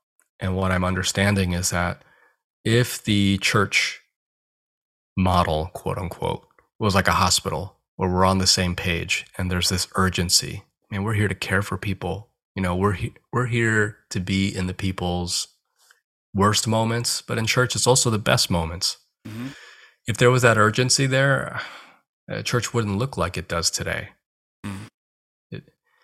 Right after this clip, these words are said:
Speaker 1: and so in the hospital, there, there really isn't maybe time or space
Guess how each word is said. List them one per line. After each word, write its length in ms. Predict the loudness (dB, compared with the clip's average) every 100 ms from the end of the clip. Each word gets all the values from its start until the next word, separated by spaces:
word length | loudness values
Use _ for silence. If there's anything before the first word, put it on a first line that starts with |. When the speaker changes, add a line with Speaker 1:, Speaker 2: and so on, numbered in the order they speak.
| _ -20 -20 _
Speaker 1:
and 120 | -2 0
so 80 |
in 60 | 2
the 60 | 6
hospital, 920 | 6 6 2 2 2 2 -2 -10 _ _ _
there, 340 | -2 -2 -2 -10 _ -6
there 100 | -2
really 420 | 0 0 0 0
isn't 400 | 0 2 0 -2 _ _ _ _ _ _ _ -2
maybe 200 | 0 0
time 460 | -2 -4 -2 -2
or 120 | -2 0
space 600 | 0 0 2 2 0